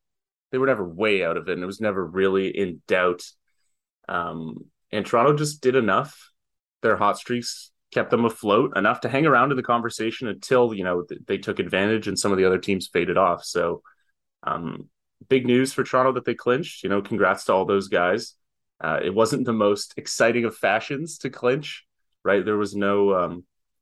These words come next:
there's no champagne in the locker room. There's no parties. I mean, I'm sure they partied, but, uh, not with, uh, not with us lowly media folk. It happened because the Orioles lost,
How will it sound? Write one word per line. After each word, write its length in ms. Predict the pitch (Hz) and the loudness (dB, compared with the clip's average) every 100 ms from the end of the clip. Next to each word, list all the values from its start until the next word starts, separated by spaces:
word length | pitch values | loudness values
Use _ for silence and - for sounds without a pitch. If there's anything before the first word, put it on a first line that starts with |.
| _ | _
there's 160 | 107 101 | -6 -4
no 120 | 101 | -4
champagne 580 | - 90 87 120 120 113 | -4 -6 -4 0 2 2
in 80 | |
the 80 | 104 | 2
locker 320 | 95 92 - | 2 2 2
room. 180 | 101 98 | 0 0
There's 220 | 95 90 | 0 -2
no 100 | 95 | -4
parties. 400 | 90 - 101 95 | -4 2 2 4
I 60 | 98 | 0
mean, 140 | 98 | 0
I'm 100 | 90 | -2
sure 180 | 85 110 | 0 0
they 140 | 98 92 | 2 0
partied, 460 | - 92 87 85 - | 2 0 0 -4 -4
but, 280 | 87 - - | -6 -4 -2
uh, 220 | 80 82 92 | 0 0 0
not 280 | 87 - | 0 0
with, 220 | 92 92 - - | -2 -4 -2 0
uh, 300 | 90 82 78 | 2 4 2
not 160 | 104 101 | 2 0
with 120 | 101 | 2
us 200 | 101 - | 0 0
lowly 360 | 101 104 104 95 | 0 2 0 -2
media 360 | 98 101 92 | -2 0 -2
folk. 380 | 87 98 110 113 - _ _ _ _ - | 0 0 0 -2 -16 _ _ _ _ -2
It 100 | 104 | 0
happened 260 | 131 135 | 2 0
because 220 | 127 131 120 | 2 2 2
the 80 | |
Orioles 320 | 131 131 151 139 | 4 4 4 4
lost, 500 | 117 117 143 - | 4 2 0 -12